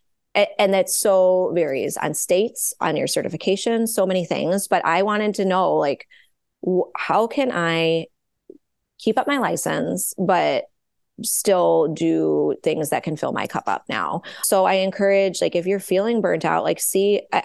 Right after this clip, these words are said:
I don't know, like, with the state of Texas, you do have to have practice hours. This is all, like, more nurse practitioner stuff, but I did volunteer clinics, and I actually really enjoyed doing that because that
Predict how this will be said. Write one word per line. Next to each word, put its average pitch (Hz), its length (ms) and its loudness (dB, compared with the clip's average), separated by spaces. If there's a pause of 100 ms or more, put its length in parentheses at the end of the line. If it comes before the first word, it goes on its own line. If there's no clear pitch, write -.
I 262 120 2
don't 277 120 2
know, 190 120 2
like, 165 300 0
with 202 360 0
the 208 240 0
state 320 200 0
of 302 60 0
Texas, 180 420 -2
you 175 80 2
do 170 120 2
have 156 200 0
to 170 120 -2
have 165 280 -2
practice 160 440 -2
hours. 165 580 0
This 214 200 0
is 185 140 2
all, 151 180 0
like, - 140 -6
more 170 140 -4
nurse 156 220 -4
practitioner 160 440 -4
stuff, 156 300 -6
but 175 220 -2 (320)
I 180 760 2 (840)
did 202 160 4
volunteer 190 420 0
clinics, - 540 -10
and 214 120 0
I 220 120 0
actually 392 300 0
really 180 280 2
enjoyed 170 380 -2
doing - 260 -4
that - 220 -6
because 175 520 0
that 180 760 0